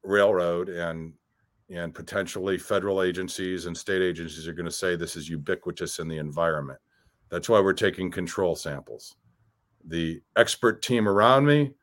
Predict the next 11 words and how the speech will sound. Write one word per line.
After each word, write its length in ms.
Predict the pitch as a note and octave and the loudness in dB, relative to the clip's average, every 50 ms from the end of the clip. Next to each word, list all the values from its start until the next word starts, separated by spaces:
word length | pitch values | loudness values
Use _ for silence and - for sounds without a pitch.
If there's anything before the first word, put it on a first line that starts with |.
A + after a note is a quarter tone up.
| _ _ _ _ _ | _ _ _ _ _
is 160 | - - G#2 - | -10 -8 -6 -4
saying, 580 | - A2+ A2 A2 G#2+ G#2 G#2 G2+ G2 F2+ - - | -2 0 2 2 2 2 0 -2 -4 -6 -10 -10
you 160 | F2 F#2+ F2+ F2+ | -6 -4 -2 0
know, 320 | F2+ F2 E2+ E2+ D#2+ D2+ _ _ _ _ _ _ _ _ _ _ _ | 0 0 0 -2 -2 -6 _ _ _ _ _ _ _ _ _ _ _
the 140 | - F#2+ F#2 | 0 0 0
fingerprint 800 | - - - C3+ C3 B2+ B2+ C3 B2 - - B2+ A#2+ B2 A#2 - | 0 2 4 4 6 6 4 4 4 2 2 2 2 2 0 -2
or 280 | - G2 F#2+ F#2+ F2+ F2 E2+ | -2 0 0 0 0 -2 -2
this 420 | F2 G2 F#2 - - - - - - _ _ _ _ _ _ _ _ _ - | -2 -2 0 -2 -4 -6 -8 -10 -12 _ _ _ _ _ _ _ _ _ -16
spectrum 720 | - - - - - - B2 A#2 - - B2 A2+ A2 G#2+ | -10 -10 -8 -2 2 2 2 2 2 0 0 0 0 0
of 200 | F#2+ F#2 F2+ E2+ | -2 -4 -4 -2
dioxins 800 | - G#2+ F#2+ F#2+ F#2+ G2 G2+ G2+ - - A2 G2+ G2 F#2 - - | 0 2 4 4 4 4 2 2 0 -4 -4 -4 -4 -6 -10 -12